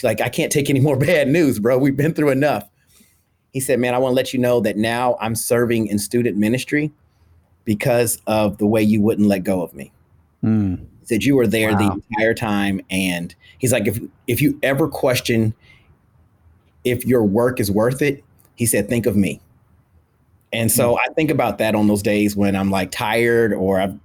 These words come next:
Speaker 1: I'm sitting up trying to prepare, prepare a message, or I'm looking at kids going, "Are you guys even listening to me?" I think about that kid who told me, "Hey, man, you're missing me," to saying, "Hey, I wanna do this for the rest of my life."
Speaker 3: Yeah,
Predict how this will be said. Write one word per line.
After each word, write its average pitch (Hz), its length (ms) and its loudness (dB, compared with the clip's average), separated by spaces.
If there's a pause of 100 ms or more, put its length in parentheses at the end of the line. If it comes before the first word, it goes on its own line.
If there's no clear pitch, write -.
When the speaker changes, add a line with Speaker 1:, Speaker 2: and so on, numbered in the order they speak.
Speaker 1:
I'm 101 100 -4
sitting 123 300 0
up 110 100 -2
trying 110 220 -4
to - 60 -8
prepare, 131 340 -4
prepare 131 440 -2
a 120 60 2
message, 120 500 2
or 107 100 2
I'm 107 120 2
looking 123 280 0
at 107 100 -4
kids 117 280 -2
going, 110 360 -2 (300)
"Are 120 80 0
you 180 180 2
guys 143 240 0
even 127 220 2
listening 139 320 0
to 147 100 0
me?" 143 300 0 (360)
I 110 40 -6
think 135 200 -2
about 120 240 0
that 120 180 -2
kid 139 240 0
who 113 340 0
told 123 220 0
me, 110 260 0 (260)
"Hey, 135 140 -2
man, 120 220 0
you're 113 100 2
missing 120 340 0
me," 92 240 -4 (360)
to 113 120 -4
saying, 104 500 0 (180)
"Hey, 123 140 -2
I 107 80 0
wanna 110 220 0
do 101 140 2
this 95 160 -2
for - 80 -10
the 90 100 -6
rest 87 200 -6
of 85 60 -8
my 71 100 -10
life." 60 360 -12 (360)
Speaker 3:
Yeah, 117 340 -10